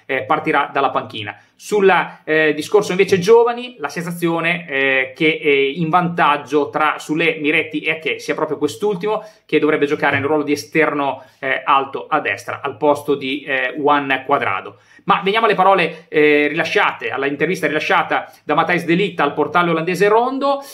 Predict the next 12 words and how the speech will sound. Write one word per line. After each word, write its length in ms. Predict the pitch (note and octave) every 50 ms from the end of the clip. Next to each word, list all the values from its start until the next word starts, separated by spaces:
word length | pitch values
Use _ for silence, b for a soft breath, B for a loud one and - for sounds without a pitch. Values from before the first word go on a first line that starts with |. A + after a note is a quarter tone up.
| B B B
eh, 360 | E3+ E3 E3 D#3+ D#3+ D#3 D3+ D3+
proprio 220 | F#3 F#3+ F3 E3
perché 380 | F3 D#3+ E3+ - F#3 F#3+ G3+ G3+
su 180 | G3+ - C#3+
questo 220 | - F3 E3+ - -
canale 420 | E3+ D#3+ E3+ F3+ F#3+ F#3+ G3 F#3
poco 220 | F#3 E3 D3 - D3+
tempo 220 | D#3+ D3+ D3 D#3
fa 260 | - F3 F3+ F#3+ - -
vi 100 | C#3 C#3+
andavo 260 | C#3+ D3 E3+ E3 D#3
raccontando 920 | D#3 D#3 D#3 D#3 D3+ C#3+ - D#3 D3+ D#3 D#3+ D#3+ D#3 E3 E3+ F3 E3+ -